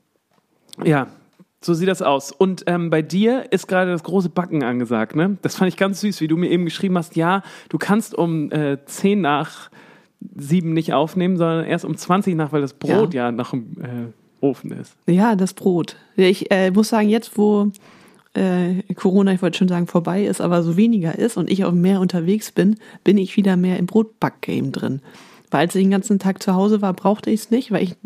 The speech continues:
Speaker 2: wie du weißt, ich nehme gern mal so eine kleine Stulle mit in den Proberaum.
Speaker 1: Mhm.
Speaker 2: Und das muss vorbereitet werden. Ich mach, hab heute ein, äh, schönes Dinkel-Roggenmehlbrot gemacht. So ein schönes Bauernbrot. Das muss dann ja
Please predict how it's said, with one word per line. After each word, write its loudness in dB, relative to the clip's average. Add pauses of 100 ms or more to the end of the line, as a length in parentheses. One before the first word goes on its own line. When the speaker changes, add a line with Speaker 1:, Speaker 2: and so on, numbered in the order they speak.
(140)
Speaker 2:
wie 4
du 0
weißt, -4 (320)
ich -4
nehme 4
gern 0
mal 2
so -2
eine 2
kleine -2
Stulle 0
mit -2
in -6
den -14
Proberaum. -6 (1200)
Speaker 1:
Mhm. 0 (320)
Speaker 2:
Und 4
das 0
muss 2
vorbereitet -2
werden. -4 (320)
Ich -20
mach, 2
hab -2
heute 2
ein, 2
äh, -2
schönes 0
Dinkel-Roggenmehlbrot 0
gemacht. -4 (520)
So 2
ein 0
schönes 2
Bauernbrot. 0 (320)
Das 2
muss 6
dann 2
ja 0